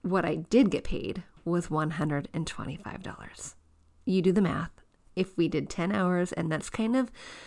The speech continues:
a low end, <laughs> I was getting paid twelve dollars and fifty cents per hour to stage a home.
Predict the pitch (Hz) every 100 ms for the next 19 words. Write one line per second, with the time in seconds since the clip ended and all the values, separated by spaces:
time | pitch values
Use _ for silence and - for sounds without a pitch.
0 | - - - _ - _ _ _ - 202
1 | 180 185 180 190 - - - 180 226 -
2 | - - 220 - - - - 523 - -
3 | - - 415 - 339 466 427 381 - 226
4 | 220 - 185 190 185 170 175 - 151 -
5 | 190 202 208 - - 175 - - - -
6 | - - - - - - - _ - _
7 | - - 247 - 160 170 170 180 - -
8 | - 214 - 170 151 165 - -